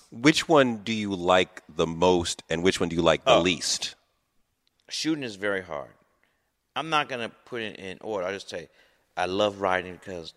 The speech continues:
Speaker 2: I'm just, uh, by myself. Even though shooting's a motherfucker, I, I love it, but it, it's, it's the hardest thing when you, when you're shooting. Just a grind. Editing is great because it's you and the editor.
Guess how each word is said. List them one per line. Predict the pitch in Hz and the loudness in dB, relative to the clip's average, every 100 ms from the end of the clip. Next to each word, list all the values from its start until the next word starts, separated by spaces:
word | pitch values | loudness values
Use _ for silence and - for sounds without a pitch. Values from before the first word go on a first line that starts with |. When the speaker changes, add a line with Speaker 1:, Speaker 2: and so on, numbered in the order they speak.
| - | -20
Speaker 2:
I'm | 85 | -14
just, | 87 85 - | -12 -12 -16
uh, | 82 - _ _ | -20 -20 _ _
by | 85 | -10
myself. | 85 78 - 95 92 - - _ _ _ - - _ _ _ _ | -10 -10 -8 -6 -6 -8 -20 _ _ _ -20 -20 _ _ _ _
Even | 117 117 | -8 -6
though | 110 104 - _ _ _ _ | -6 -6 -10 _ _ _ _
shooting's | - - 117 92 | -10 -8 -8 -8
a | |
motherfucker, | 92 104 104 101 90 80 | -4 -2 -2 -2 -4 -4
I, | 80 78 67 | -12 -10 -10
I | |
love | 85 95 135 | -4 0 0
it, | 104 73 | -2 -10
but | 80 80 | -14 -14
it, | - 95 - | -12 -12 -10
it's, | 92 101 - | -10 -10 -12
it's | - 95 | -12 -12
the | 95 | -12
hardest | 90 98 85 - | -8 -8 -8 -12
thing | - 78 - _ | -16 -20 -20 _
when | 82 | -16
you, | 76 73 | -14 -12
when | 80 | -12
you're | 82 | -14
shooting. | - 85 73 | -12 -14 -12
Just | 90 - 90 | -10 -8 -10
a | |
grind. | 80 90 90 85 85 80 _ _ _ _ _ _ _ _ _ _ _ _ _ | -10 -8 -6 -6 -10 -16 _ _ _ _ _ _ _ _ _ _ _ _ _
Editing | 98 107 101 98 | -2 -2 -2 -6
is | 90 87 | -10 -14
great | 95 92 87 | -6 -6 -6
because | - 95 87 | -12 -10 -8
it's | 87 | -8
you | 95 98 | -8 -8
and | 92 | -8
the | - | -8
editor. | 85 82 85 - | -8 -8 -10 -16